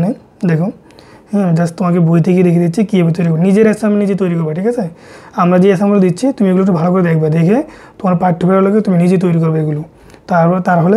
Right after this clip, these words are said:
তোমার পড়াও হয়ে যাবে এবং তোমার অ্যাসাইনমেন্টও তৈরি হয়ে যাবে, হ্যাঁ, পরীক্ষার প্রস্তুতিও হয়ে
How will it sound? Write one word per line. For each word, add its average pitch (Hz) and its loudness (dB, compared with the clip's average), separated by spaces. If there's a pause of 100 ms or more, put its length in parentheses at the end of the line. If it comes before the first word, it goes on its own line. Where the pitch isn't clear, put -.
(140)
তোমার 175 -2 (100)
পড়াও 185 2
হয়ে 196 2
যাবে 214 2 (480)
এবং 175 0
তোমার 185 0
অ্যাসাইনমেন্টও 180 -2
তৈরি 196 2
হয়ে 202 0
যাবে, 233 2 (340)
হ্যাঁ, 240 0 (100)
পরীক্ষার 175 0
প্রস্তুতিও 196 0 (220)
হয়ে 170 -2